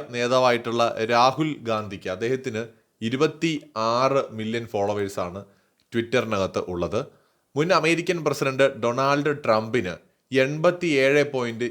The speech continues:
ഏഴ് മില്യൺ ഫോളോവേഴ്സാണ് Twitter-നകത്ത് ഉള്ളത്. ഇന്ത്യയുടെ പ്രധാനമന്ത്രി നരേന്ദ്രമോദിക്ക് നൂറ്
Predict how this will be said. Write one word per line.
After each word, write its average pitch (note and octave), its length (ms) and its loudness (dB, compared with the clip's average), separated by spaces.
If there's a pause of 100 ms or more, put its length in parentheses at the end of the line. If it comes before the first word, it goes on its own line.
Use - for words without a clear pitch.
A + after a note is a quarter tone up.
ഏഴ് B2 320 0
മില്യൺ A2+ 360 -4 (100)
ഫോളോവേഴ്സാണ് G#2 680 2
Twitter-നകത്ത് G2 680 -4 (100)
ഉള്ളത്. E2+ 360 -2 (380)
ഇന്ത്യയുടെ G3+ 680 4
പ്രധാനമന്ത്രി D3 760 0 (160)
നരേന്ദ്രമോദിക്ക് A#2+ 920 0 (360)
നൂറ് F#3+ 580 2